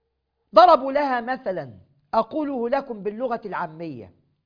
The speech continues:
راجل عنده كنز عظيم مليء باللآلئ والياقوت والمرجان والذهب والفضة،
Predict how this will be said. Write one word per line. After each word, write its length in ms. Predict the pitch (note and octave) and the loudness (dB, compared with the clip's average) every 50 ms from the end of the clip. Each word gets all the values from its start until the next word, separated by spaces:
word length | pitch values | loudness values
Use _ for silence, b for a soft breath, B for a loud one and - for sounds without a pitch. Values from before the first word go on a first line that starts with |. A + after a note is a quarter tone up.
| _ _ _ _ _ _ _ _ - | _ _ _ _ _ _ _ _ 0
راجل 300 | G#3+ D4 C#4 C4+ B3+ A3+ | 2 2 2 0 -2 -4
عنده 280 | A#3+ D4 C4+ G3 A#3 | -4 -6 -6 -6 -8
كنز 320 | - - C4+ C#4+ C4 G3+ A3 | -6 -4 -4 -4 -4 -4 -6
عظيم 600 | G#3+ F3+ G3+ G3 F3 G#3 C4+ D4 D#4 F#4+ F4 - _ _ _ _ _ _ _ _ _ _ _ _ _ _ _ _ _ _ _ _ | -4 -4 -4 -4 -6 -8 -10 -8 -8 -10 -12 -16 _ _ _ _ _ _ _ _ _ _ _ _ _ _ _ _ _ _ _ _
مليء 480 | G3 A#3+ C4+ C#4+ E4 E4+ D#4+ D4+ C4+ A3+ | -2 -2 0 2 2 0 0 -2 -4 -6
باللآلئ 1080 | G3 A#3+ A#3 A#3 A3+ A3 A3 G#3+ G#3+ G#3+ A3 A3 A3 A3+ B3+ C#4+ C#4+ C#4+ C4 B3+ B3 | -6 -6 -6 -6 -8 -10 -10 -12 -12 -14 -12 -10 -10 -6 -2 0 0 0 0 -2 -4
والياقوت 640 | A#3+ A#3 A3+ A3+ A3 A3+ A3+ A3 - C4+ D#4 C4+ - | -4 -4 -6 -6 -4 -4 -4 -4 -4 -6 -8 -8 -8
والمرجان 500 | B3+ B3 A3+ A3+ A#3+ A3+ G#3 B3 D4 C#4 | -10 -10 -8 -8 -8 -4 -2 -2 -2 -2
والذهب 340 | C4+ B3+ G3+ G#3 D4 C#4+ B3 | -4 -4 0 0 0 2 0
والفضة، 520 | C4 A#3 - D4 D4+ B3+ A#3+ D4 D4 C4 | -2 -6 -8 -8 -8 -4 0 0 0 0